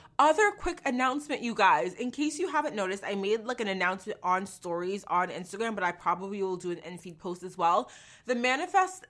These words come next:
Daily podcast Instagram has changed. So instead of at Manifest Daily Podcast, it is now at the, that's T H E, Manifest Daily.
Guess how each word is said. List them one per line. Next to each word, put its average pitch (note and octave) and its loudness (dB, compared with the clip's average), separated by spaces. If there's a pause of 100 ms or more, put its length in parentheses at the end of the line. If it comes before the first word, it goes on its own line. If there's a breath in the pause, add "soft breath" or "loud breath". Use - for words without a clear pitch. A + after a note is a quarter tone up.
(160)
Daily A#3+ 4 (160)
podcast A#3 4
Instagram G3+ 0 (680)
has B3 4
changed. - -2 (320 loud breath)
So D4 -2
instead C#4 0
of D4+ 4
at C4+ 2
Manifest A3+ -2
Daily G#3+ -2
Podcast, A#3 4 (100)
it A3+ -2
is G#3+ 0
now G#3 2 (140)
at A#3+ 2 (160 soft breath)
the, A3 -2
that's F#3 -2
T - -10
H G#3 -4
E, G#3 -8 (100)
Manifest G3 0
Daily. D3 -4